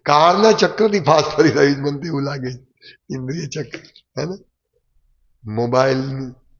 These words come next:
Android મોબાઈલ કારના ચક્રથી વધારે ફાસ્ટ ફરી રહ્યું છે. ને આપણી બધી ઇન્દ્રિયોને તોડી રહ્યું છે. હમ? બધા અનકન્ટ્રોલ યુવાનો, ભક્તો પણ,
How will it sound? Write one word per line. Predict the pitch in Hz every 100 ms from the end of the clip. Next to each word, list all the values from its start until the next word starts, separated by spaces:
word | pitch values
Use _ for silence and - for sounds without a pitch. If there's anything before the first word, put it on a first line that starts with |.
| _ _ _ _ _
Android | 120 117 123 135
મોબાઈલ | 131 131 170 151
કારના | 120 117 131 151 165
ચક્રથી | 151 143 - - 160 143
વધારે | 127 131 -
ફાસ્ટ | 113 107 -
ફરી | 117
રહ્યું | 107 110 110
છે. | - 139 _ _ _ _ _ _
ને | 113
આપણી | 117 120 123
બધી | 120 113 131
ઇન્દ્રિયોને | 123 123 131 131 143 139 - - _ _ _ _
તોડી | 151 170 180
રહ્યું | 156 123 117
છે. | 117 104
હમ? | 113 _ _ _ _ 104 107 143 _ _ - - _ _ _
બધા | 156 147 123 123 143 131
અનકન્ટ્રોલ | 123 139 139 131 123 110 127 113 101 - _ - _ _ _ _ 107
યુવાનો, | 113 117 120 117 113
ભક્તો | 110 123 - 143
પણ, | 135 135